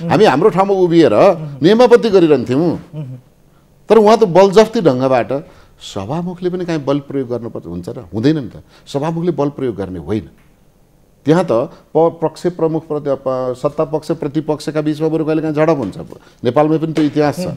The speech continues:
Speaker 2: त्यसलाई सभामुखले सहज उपायहरू खोज्नुपर्नेमा सभामुख आफै द्वन्द्वको बीजारोपण गरिदिनु भयो। हिजो चाहिँ यो सं-, नेपालको अहिले यो हिउँदे अधिवेशनको लागि यो
Speaker 1: तपाईँहरूलाई
Speaker 2: दुर्गा
Speaker 1: सहज गरिदिनु भएको जस्तो छ। तपाईँहरूलाई चाहिँ न्यू चाहिएको थियो, तपाईँहरूले न्यू
Speaker 2: होइन,
Speaker 1: पाउनु
Speaker 2: हामीलाई
Speaker 1: भयो।
Speaker 2: यसो छ, अहिले मुलुकमा यो सरकारले,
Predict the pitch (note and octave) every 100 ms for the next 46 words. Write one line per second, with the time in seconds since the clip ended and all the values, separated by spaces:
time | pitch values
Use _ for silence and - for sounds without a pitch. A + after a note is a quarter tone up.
0 | A2+ _ - _ G3 F#3+ A#3+ - C#3 F3+
1 | F3+ F3 G3 - E3 F#3+ E3 - - C#3
2 | D3 D#3+ D3+ B2 A#2+ G#2 A2 G#2+ A2 B2+
3 | D3+ - _ - C3 C#3 C#3+ - - A#2+
4 | F#3 B2 G#2 F#2+ F2+ F2+ F2 F2 E2+ D#2+
5 | F2+ E2 E2 D#2+ F2 E2+ C3 - _ A2
6 | A#2 B2 C3 G#2 G2 - G#2+ G#2+ G#2+ A2
7 | A2 A#2+ - _ _ - A2 A2 G#2 F2+
8 | A2 B2+ G#2+ G2 F#2+ - F#2+ F2+ F2 F2+
9 | G#2 E2+ E2+ - G#3+ A#3 G3 G#3+ G3+ G3
10 | G3+ E3+ F3+ E3+ D3 D3 C3 C3 B2+ -
11 | B2+ E3 E3 E3+ E3 D#3+ E3+ D#3+ E3 D3
12 | E3 E3+ C#3 C3+ B2+ D3+ A3 E3+ C#3+ C3+
13 | E3 D#3+ E3 G#3 E3+ D3+ E3 G3+ G3 E3+
14 | C3 B2+ C3+ - D#3 F3 F3 C#3 D3 D3+
15 | C#3+ D#3 C#3 C#3 C#3+ A2+ G2+ G2+ D#2 D2+
16 | G2+